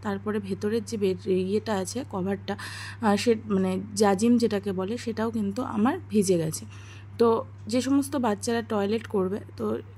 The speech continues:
কি করতে হবে? টয়লেট বা জল যাই পড়ুক না কেন, এইভাবে তোমাদের ঘরে যদি পাউডার থেকে থাকে, যে কোনো সুগন্ধি পাউডার, যেটা নাকি সুন্দর স্মেল রয়েছে, সেই পাউডারটাকে এই জলটার উপরে বা, উম, ছড়িয়ে দিতে হবে।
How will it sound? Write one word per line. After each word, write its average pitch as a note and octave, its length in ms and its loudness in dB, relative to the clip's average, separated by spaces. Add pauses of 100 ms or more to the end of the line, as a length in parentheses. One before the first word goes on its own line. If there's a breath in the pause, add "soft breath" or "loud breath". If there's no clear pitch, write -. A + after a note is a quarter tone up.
(120)
কি B3+ 120 0
করতে A#3 360 -2
হবে? G#3 220 -2
টয়লেট G#3 440 -2
বা A3 120 2
জল G#3 320 2
যাই G#3 260 0
পড়ুক G#3+ 300 -2
না G#3 120 -2
কেন, G3 180 -4 (420 loud breath)
এইভাবে B3+ 380 6
তোমাদের A3+ 340 2
ঘরে G3+ 240 0
যদি A3 200 0 (100)
পাউডার G3 460 0
থেকে G3 220 0
থাকে, G3 420 -4
যে A3 160 0
কোনো A3+ 220 0
সুগন্ধি G#3 480 0
পাউডার, G3+ 440 -4
যেটা G3+ 300 -2
নাকি G3+ 260 -4
সুন্দর G#3 380 -2
স্মেল G#3+ 440 0
রয়েছে, G3 280 0 (420 loud breath)
সেই B3+ 180 6
পাউডারটাকে G#3 760 2
এই A3+ 160 2
জলটার G#3 540 0
উপরে G3+ 300 0
বা, A3 240 0 (480)
উম, F#3 480 4 (100)
ছড়িয়ে G#3+ 320 6
দিতে F3+ 200 0
হবে। F3 200 2